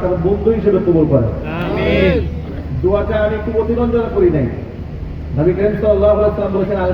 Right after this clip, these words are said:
Speaker 1: কাসিবু হাবিবুল্লাহ", যারা সহজে উপার্জন করে খায়, তারা আল্লাহর বন্ধু হয়ে যায়। সেই হিসেবে আমাদের শ্রমিক ভাইরা কার বন্ধু জুড়ে বলেন তো ভাই?
Speaker 2: আল্লাহ।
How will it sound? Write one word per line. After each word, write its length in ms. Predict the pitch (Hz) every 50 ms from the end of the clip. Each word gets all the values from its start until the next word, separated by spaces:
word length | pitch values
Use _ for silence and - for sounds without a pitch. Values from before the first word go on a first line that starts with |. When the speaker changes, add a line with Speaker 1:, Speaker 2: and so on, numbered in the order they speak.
| 180
Speaker 1:
কাসিবু 560 | - 208 214 220 214 - - 214 - 208 202 - - 190
হাবিবুল্লাহ", 720 | 202 202 240 240 240 202 202 190 165 151 139 131 131 131
যারা 220 | 151 156 170 180 170 - -
সহজে 540 | 185 185 247 233 - - - - 226 226 233 220 - 226 226 233 226 220 - - - - - - 185
উপার্জন 480 | 185 - 208 208 208 202 190 208 202 190 - -
করে 180 | 180 175 170
খায়, 460 | 160 - 143 143 143 143 147 156 160 - - - - - - - - - - - -
তারা 140 | 156 165
আল্লাহর 380 | 165 170 175 180 180 175 165 160
বন্ধু 280 | 151 160 175 175 180 170
হয়ে 220 | 156 151 135 123 120
যায়। 120 | 120 113 - - 117 117 113 - - - - - - - - - - 165 156 151 156 - - - - 160 160 - - - 160 - -
সেই 120 | 170 170
হিসেবে 360 | 180 190 180 190 196 190 185
আমাদের 200 | 185 185 185 180 - -
শ্রমিক 320 | 185 190 185 180 170 165 175
ভাইরা 180 | 180 185 185
কার 220 | 180 - 196 196 196 202 202
বন্ধু 200 | 208 190 196 202
জুড়ে 180 | 202 208 208 202
বলেন 200 | 202 202 196 196
তো 100 | - 185
ভাই? 140 | 196 196 196
Speaker 2:
আল্লাহ। 840 | 208 233 - - - 190 190 220 247 269 294 285 262 240 196 -